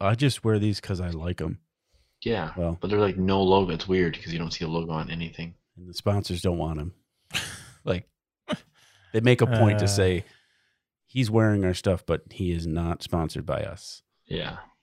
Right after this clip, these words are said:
Speaker 2: It's like the, it's like amateurs that are in, like, the U S Open and stuff. Like, they just have, like, a hat, but there's nothing on the hat. You're like, "Oh,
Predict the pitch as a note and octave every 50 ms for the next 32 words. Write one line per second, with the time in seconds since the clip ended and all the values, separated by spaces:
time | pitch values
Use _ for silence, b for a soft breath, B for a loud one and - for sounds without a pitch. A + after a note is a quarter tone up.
0 | _ _ _ _ _ B B B B B B B B - G2+ - A#2 G#2+ - -
1 | G2+ F#2+ F#2 F2+ F2 F2+ - - F2+ F2+ G2+ F#2+ F2 F2+ F#2 F#2 F#2+ F#2 F2+ F2
2 | E2+ E2 F2 F2 F2 F2 F2 E2+ E2+ E2+ F2 E2+ - F2 E2+ F2+ E2+ D#2+ D#2 -
3 | F2 E2+ E2 - E2 D#2+ D#2 D2+ D2+ - D#2+ D#2 D2+ - E2+ E2 - F2+ F2 D#2+
4 | - - F2+ F2 E2 E2+ D#2+ - D#2+ - - F2+ F2 F#2 - - - - - E2+
5 | - E2+ D#2+ - E3 E2 E2+ E2+ D#2+ D#2 - F2 D#2+ D3+ D3+ D2+ D2+ - - D#3
6 | - - - D#3+ D#3 D3+ D#3 _ _ _ _ _ _ _ _ _ _ _ _ _
7 | _ _ - - F2+ F2+ - - -